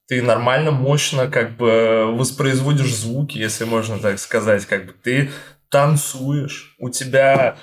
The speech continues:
достаточно свободный английский. Это, ну, впечатляющий набор скиллов. У меня, э,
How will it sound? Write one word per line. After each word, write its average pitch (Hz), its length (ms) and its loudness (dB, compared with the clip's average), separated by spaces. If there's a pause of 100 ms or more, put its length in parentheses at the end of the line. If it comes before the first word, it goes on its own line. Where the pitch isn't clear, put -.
(160)
достаточно 143 520 2
свободный 123 540 0
английский. 123 560 -6
Это, 107 240 -8
ну, 131 160 -2
впечатляющий 147 800 0
набор 113 340 0
скиллов. - 460 -4
У 123 40 -6
меня, 160 360 0 (340)
э, - 40 6